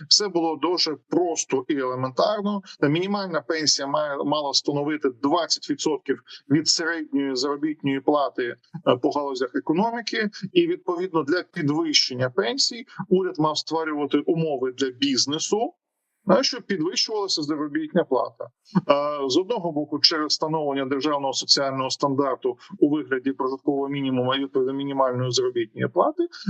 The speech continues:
а, а з іншого, побудови, а,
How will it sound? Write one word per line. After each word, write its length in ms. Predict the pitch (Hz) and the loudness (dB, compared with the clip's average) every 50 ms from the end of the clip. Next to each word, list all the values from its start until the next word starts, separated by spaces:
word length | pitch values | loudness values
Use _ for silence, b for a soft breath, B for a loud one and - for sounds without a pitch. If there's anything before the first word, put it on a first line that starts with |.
| 185 - | 2 2
а, 320 | - 143 147 143 147 147 - - | 2 2 2 0 -2 -4 -2 -2
а 80 | 160 | 0
з 120 | 143 185 226 | 0 0 0
іншого, 360 | 269 262 - 226 208 202 190 | 0 0 0 -2 -2 -2 -2
побудови, 640 | 185 165 151 156 151 170 170 160 165 165 160 143 123 B B B _ | -2 0 0 0 0 -2 -2 -2 -2 -2 -4 -6 -6 B B B _
а, 280 | 135 131 131 131 131 | 2 2 2 0 -4